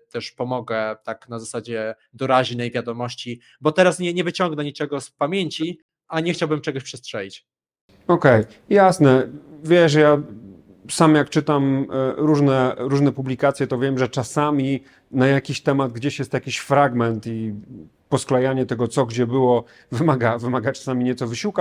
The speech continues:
Speaker 2: ale
Speaker 1: Tak,
Speaker 2: dzięki
Speaker 1: a
Speaker 2: za te
Speaker 1: metody
Speaker 2: dek-,
Speaker 1: scenariuszowe
Speaker 2: deklar-
Speaker 1: są dosyć popularne i to jest, to jest pojęcie, które się przewija przez bardzo różne dziedziny nauki i, em, nie ulega wątpliwości, że one są, e, pomocne,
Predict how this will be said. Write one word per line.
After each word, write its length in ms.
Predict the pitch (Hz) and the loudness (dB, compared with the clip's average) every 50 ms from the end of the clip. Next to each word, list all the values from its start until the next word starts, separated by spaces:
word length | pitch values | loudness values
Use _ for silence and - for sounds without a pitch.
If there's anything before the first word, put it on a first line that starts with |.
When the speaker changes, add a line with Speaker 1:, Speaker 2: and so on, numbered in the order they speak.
| 160 | 0
Speaker 2:
ale 80 | - 233 | 0 2
Speaker 1:
Tak, 20 | |
Speaker 2:
dzięki 220 | 208 165 160 - 160 | 2 2 0 0 -2
Speaker 1:
a 20 | |
Speaker 2:
za 60 | 151 | -2
te 60 | 143 139 | -2 0
Speaker 1:
metody 180 | - 131 - | -2 -2 -2
Speaker 2:
dek-, 80 | - - | -4 -4
Speaker 1:
scenariuszowe 480 | - - 143 - - 147 - - 208 | 0 0 0 2 2 -2 -2 -4 -8
Speaker 2:
deklar- 40 | 202 | -10
Speaker 1:
są 140 | - 226 214 | -14 -14 -12
dosyć 300 | 220 202 _ - 196 - | -12 -14 _ -12 -14 -8
popularne 760 | - 208 196 - - 196 185 190 208 208 196 180 180 180 175 | -8 -8 -8 -6 -4 -2 0 2 2 2 0 -2 -6 -8 -8
i 100 | 160 170 | -8 -10
to 100 | - 180 | -10 -8
jest, 260 | 180 180 170 - - _ _ _ _ _ _ - | -8 -8 -8 -10 -14 _ _ _ _ _ _ -6
to 80 | - | -6
jest 160 | 170 160 - - | -6 -6 -4 -6
pojęcie, 300 | 180 180 196 185 196 175 | -6 -4 -4 -6 -8 -10
które 200 | 180 - 180 160 | -8 -8 -8 -6
się 140 | - 185 | -6 -8
przewija 480 | 156 - - - 170 156 175 180 180 175 | -10 -10 -10 -10 -10 -10 -8 -6 -6 -6
przez 280 | 180 - - 175 147 151 | -6 -8 -12 -12 -12 -14
bardzo 520 | - - - 196 190 180 170 147 170 160 | -14 -6 -2 0 0 0 -2 -6 -8 -8
różne 280 | 160 156 - 160 156 139 | -8 -10 -12 -12 -12 -14
dziedziny 380 | - 143 - 151 156 156 156 | -14 -16 -16 -14 -12 -10 -10
nauki 540 | 151 147 143 156 147 127 _ - 165 185 185 _ _ _ _ _ _ _ _ _ - | -8 -10 -10 -10 -14 -18 _ -16 -14 -14 -16 _ _ _ _ _ _ _ _ _ -14
i, 720 | 165 160 165 175 180 180 180 180 175 175 175 170 175 156 165 _ _ | -12 -10 -8 -8 -8 -8 -8 -10 -10 -10 -10 -10 -12 -12 -16 _ _
em, 420 | - 147 151 151 151 147 147 147 151 | -12 -10 -8 -8 -8 -10 -12 -12 -10
nie 140 | 160 170 180 | -6 -6 -6
ulega 300 | 175 185 202 196 190 180 | -4 -4 -4 -2 -4 -4
wątpliwości, 460 | 175 170 - 165 156 185 185 - 170 | -6 -6 -12 -12 -12 -12 -12 -12 -12
że 100 | 143 175 | -12 -10
one 160 | 165 156 160 | -10 -10 -10
są, 340 | 156 - 170 165 156 165 - | -10 -10 -10 -10 -10 -12 -14
e, 120 | - 156 | -14 -16
pomocne, 640 | - - 180 175 160 143 - - 170 180 220 247 240 | -8 -8 -4 -2 -2 -4 -4 -4 -4 -4 -4 -4 -6